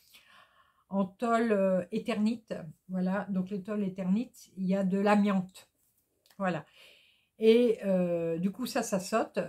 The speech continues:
Ils vont nous en-, changer le toit de nos petites cabanes qu'on a dans la cour.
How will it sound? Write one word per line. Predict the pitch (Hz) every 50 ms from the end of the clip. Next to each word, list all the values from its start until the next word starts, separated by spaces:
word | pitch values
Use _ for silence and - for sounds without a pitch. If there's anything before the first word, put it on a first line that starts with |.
| - 202
Ils | 214 190
vont | 202 226 220
nous | 220 220 208 208 202 196 196 196 190 165 202
en-, | 202 202 202 202 202 185
changer | 180 185 - 214 214 202 196 226 220
le | 208 190 185 185
toit | - - 220 226 220 220 214 196 - - 185
de | 180 180 175 170
nos | 165 170 170 165
petites | 160 - - 185 - _
cabanes | - 175 170 180 190 240 277 254 208
qu'on | - 196 185
a | 180 170
dans | 175 175 170 170
la | 160 156
cour. | 156 - - 240 302 392 381